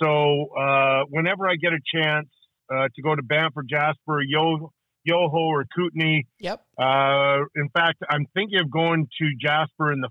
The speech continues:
Speaker 1: fall for golfing, but I, I, I grew up more about mountain biking and hiking. And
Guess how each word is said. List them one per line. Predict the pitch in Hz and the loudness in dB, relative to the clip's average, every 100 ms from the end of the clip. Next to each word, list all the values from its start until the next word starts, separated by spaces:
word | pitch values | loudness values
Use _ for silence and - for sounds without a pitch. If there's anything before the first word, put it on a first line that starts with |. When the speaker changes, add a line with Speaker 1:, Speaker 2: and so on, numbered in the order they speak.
| - | -2
Speaker 1:
fall | 151 151 - | 2 2 2
for | - | -4
golfing, | 123 143 156 156 160 160 135 - | -4 0 0 0 0 -2 -4 -2
but | 156 | 0
I, | 147 | 2
I, | 147 147 143 - 151 - - _ _ | 0 -2 -4 -12 -20 -20 -20 _ _
I | 160 196 | -2 0
grew | 185 220 | 2 0
up | 180 | 2
more | 170 180 180 | 2 4 4
about | 170 147 147 | 2 2 0
mountain | 151 170 160 | 0 0 0
biking | 151 160 - 147 | 0 -2 -2 -4
and | 131 | -4
hiking. | 113 156 - 131 110 120 | -2 -4 -4 -8 -6 -4
And | 123 | -4